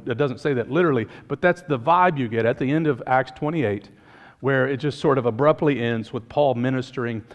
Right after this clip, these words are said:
uh, in Rome. And the implication is that the church is continuing in this mission.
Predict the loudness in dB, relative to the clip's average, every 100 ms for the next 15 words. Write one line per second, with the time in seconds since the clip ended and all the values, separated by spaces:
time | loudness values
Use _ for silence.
0 | -18 -6 -4 -4 -6 -4 -4 -4 -6 -12
1 | -20 _ _ _ _ -16 -6 -4 -2 -2
2 | -2 -4 0 0 0 -2 -2 -2 -4 -4
3 | -4 -4 -8 -8 -8 -4 -2 0 0 -2
4 | -6 -6 -4 -2 -2 -2 -6 -8